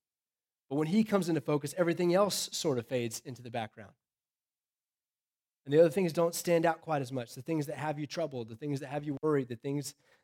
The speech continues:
that, those desires that you feel like are going unfulfilled. And really, his presence can become the lens through which we see all the other things that are going on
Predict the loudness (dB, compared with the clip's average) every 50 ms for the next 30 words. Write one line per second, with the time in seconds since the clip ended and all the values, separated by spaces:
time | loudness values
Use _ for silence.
0 | _ -4 -4 -4 -4 -2 0 0 0 0 0 0 2 6 6 8 8 8 6 4
1 | 0 -4 -8 -8 -8 -6 -2 0 2 2 2 0 -4 -6 -2 0 0 0 0 -2
2 | -6 _ _ _ -12 -10 -8 -6 -8 -6 -4 -2 -2 -2 -2 -6 -10 _ _ _
3 | _ _ _ _ _ _ _ _ _ _ _ _ _ _ _ _ _ _ _ _
4 | -4 0 6 8 8 8 8 6 4 0 -2 0 0 0 2 0 -2 -4 -4 -4
5 | -2 -2 -2 -4 -4 -2 0 0 0 0 0 -2 -2 2 4 4 4 4 2 0
6 | -2 -2 -2 -2 -2 -2 -6 -8 -6 -6 -8 -8 -6 -2 0 2 2 2 2 0
7 | 0 -2 -6 -8 -8 -8 -10 -10 -10 -8 -8 -8 -8 -8 -8 -10 -10 -14